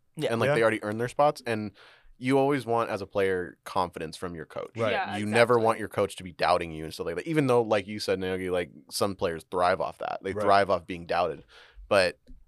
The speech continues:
Speaker 2: she wants that morale to kinda stay up.
Speaker 3: Yeah.
Speaker 2: And, and I like that. And then, but at the same time, I wanna see who would actually survive. Like, i-, if, if they get doubted,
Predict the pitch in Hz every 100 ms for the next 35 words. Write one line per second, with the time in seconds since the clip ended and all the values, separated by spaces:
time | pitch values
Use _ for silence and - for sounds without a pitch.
0 | _ - 127 117 117 117 117 101 98 90
1 | 90 90 90 85 - - 85 78 - 76
2 | 78 - - - 110 90 90 85 82 -
3 | 110 147 135 107 113 117 - _ _ -
4 | 104 101 104 104 113 135 131 127 131 151
5 | 151 _ _ _ _ _ - 123 147 196
6 | 233 - 160 156 160 175 165 143 143 147
7 | 131 120 101 101 - - - - 110 104
8 | 92 - 98 104 110 113 - 113 113 110
9 | 98 - 131 - 101 80 - -